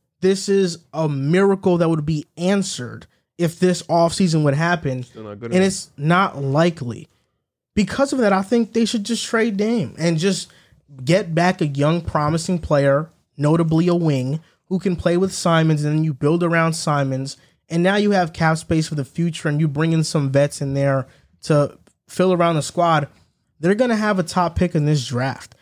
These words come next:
Speaker 1: If they can land one of these blue chip prospects and they trade Dame, and now they have Simons and a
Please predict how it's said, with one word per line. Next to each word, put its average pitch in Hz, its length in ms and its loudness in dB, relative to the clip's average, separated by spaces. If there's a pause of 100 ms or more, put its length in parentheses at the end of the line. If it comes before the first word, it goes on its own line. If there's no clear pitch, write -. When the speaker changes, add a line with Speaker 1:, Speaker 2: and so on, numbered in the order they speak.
(180)
Speaker 1:
If 135 120 -10
they 190 140 2
can 233 240 -2
land 196 220 2
one 180 100 2
of 175 60 2
these 127 160 0
blue 127 200 2
chip 160 240 -4
prospects 156 720 -2 (380)
and 139 400 0
they 143 140 0
trade 156 420 -2
Dame, 151 260 2
and 135 60 2
now 143 140 2
they 156 100 2
have 139 220 0
Simons 147 560 0
and 131 100 0
a 117 140 -6